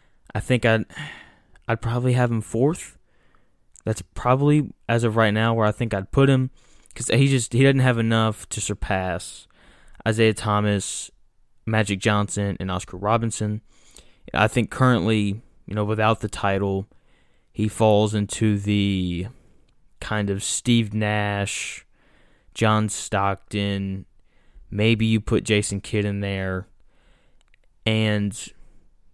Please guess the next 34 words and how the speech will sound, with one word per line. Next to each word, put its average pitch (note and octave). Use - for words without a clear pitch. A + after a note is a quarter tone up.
that's A#2+
kinda C#3
where A#2+
he A#2+
resides G#2+
right G2
now. A2+
And G2+
as G#2+
this G#2
great A2+
pass A#2
first A2
playmaking A2+
point A2+
guard F#2+
who A#2+
couldn't C3
really A2
get F#2+
it F#2
done. F#2+
So F2
I A2+
guess B2
you A#2
wouldn't G2+
include G2
Jason F2+
Kidd F#2
in G2
that -
category, F2
but, F2+